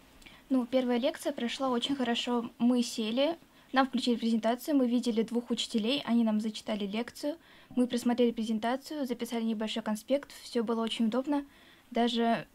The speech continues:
несмотря на дистанционное обучение, это было намного лучше. Рядом с классом, рядом с учителем, который все уже сидит, все хорошо, м-, мы не беспокоились за это.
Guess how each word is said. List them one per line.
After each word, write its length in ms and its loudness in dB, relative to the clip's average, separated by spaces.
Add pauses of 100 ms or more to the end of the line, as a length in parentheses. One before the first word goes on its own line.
несмотря 760 0
на 460 2
дистанционное 580 0
обучение, 340 -2
это 100 -2
было 140 0
намного 340 2
лучше. 460 -2 (1200)
Рядом 320 -2
с 60 -10
классом, 680 0
рядом 260 2
с 80 -8
учителем, 440 0
который 340 -2
все 300 -2 (460)
уже 360 2
сидит, 460 -2
все 260 -4
хорошо, 540 -2 (340)
м-, 100 0 (100)
мы 400 4
не 140 6
беспокоились 640 0
за 80 2
это. 240 -2